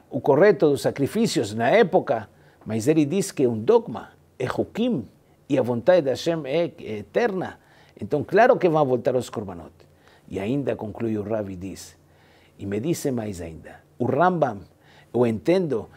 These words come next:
que o Rambam para você é uma fonte certa, porque você me citou que o motivo dos korbanot era por causa da idolatria. Mas o mesmo Rambam, o mesmo Maimônides, que ele fala dos korbanot, também fala do Shabbat,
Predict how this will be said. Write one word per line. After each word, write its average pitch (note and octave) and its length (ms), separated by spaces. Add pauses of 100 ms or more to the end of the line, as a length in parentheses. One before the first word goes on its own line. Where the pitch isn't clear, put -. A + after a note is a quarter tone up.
(180)
que A#2+ 100
o - 20
Rambam D3+ 360
para A2+ 180
você D3+ 580 (480)
é D3 440
uma A2+ 200
fonte B2+ 480
certa, F3 580 (140)
porque A#2 220
você A#2 300
me D#3+ 140
citou E3+ 360
que E3+ 100
o F3 40
motivo D3+ 500
dos C3+ 200
korbanot G2 540
era B2 140
por F2+ 160
causa F#2+ 300
da A2+ 60
idolatria. D3+ 600 (440)
Mas C#3 200
o C3+ 100
mesmo D#3 440
Rambam, F2+ 500 (380)
o - 80
mesmo D3 400
Maimônides, F2+ 840 (440)
que C#3 80
ele C3 160
fala E3+ 460
dos G2+ 300
korbanot, B2+ 560 (280)
também F3+ 320
fala D#3+ 300
do A#2+ 100
Shabbat, G3+ 420